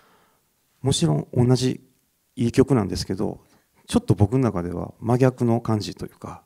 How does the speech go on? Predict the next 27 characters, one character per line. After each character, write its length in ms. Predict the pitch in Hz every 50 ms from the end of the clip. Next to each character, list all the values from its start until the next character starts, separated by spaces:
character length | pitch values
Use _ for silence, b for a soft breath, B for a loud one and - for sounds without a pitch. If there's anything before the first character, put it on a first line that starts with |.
| _ b b b b _ _ -
す 140 | - -
ご 100 | 113 143
く 160 | - - - -
構 140 | 135 131
築 240 | - - 113 - 113
し 120 | - - -
て 120 | - -
作 220 | - - - -
っ 20 | -
た、 340 | _ _ - 92 90 - B B B B B B
す 120 | - -
ご 80 | 120 123
い 40 | -
構 220 | - - 120 110
築 240 | - - - 123 104
美 140 | 87 90 78
み 100 | 82 -
た 120 | - 85
い 60 | 82
な 160 | 82 90 87
と 120 | 82 - -
こ 160 | - - 90
ろ 100 | 87 85
が 220 | 90 90 85 - B B B B B B B B
あ 60 | 101
っ 60 | 95
て 380 | - _ _ - 113 92 85 -